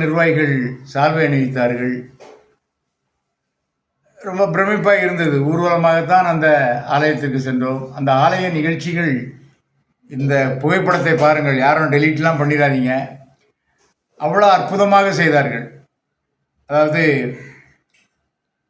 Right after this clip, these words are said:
வடம்பிடி-, தேர் வடம்பிடிப்பதற்கு நிகழ்ச்சி என்றாலும்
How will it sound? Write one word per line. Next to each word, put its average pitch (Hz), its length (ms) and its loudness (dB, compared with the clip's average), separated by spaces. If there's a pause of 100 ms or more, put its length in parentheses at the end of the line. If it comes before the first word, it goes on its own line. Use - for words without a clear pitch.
(420)
வடம்பிடி-, 151 500 0
தேர் 160 220 2
வடம்பிடிப்பதற்கு 151 800 0
நிகழ்ச்சி 143 400 0
என்றாலும் 143 520 2